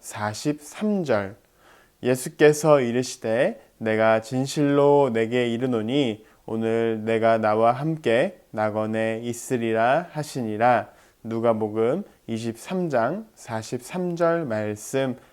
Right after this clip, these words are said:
아멘. 오늘도 비디오가 준비되어 있습니다. 우리 함께 외쳐볼까요? 비디오 큐! 오늘 말씀의 제목은 예수님과 두 명의 강도입니다.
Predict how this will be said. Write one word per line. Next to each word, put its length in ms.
아멘. 880
오늘도 440
비디오가 460
준비되어 420
있습니다. 640
우리 140
함께 240
외쳐볼까요? 800
비디오 680
큐! 340
오늘 180
말씀의 360
제목은 640
예수님과 960
두 160
명의 640
강도입니다. 1000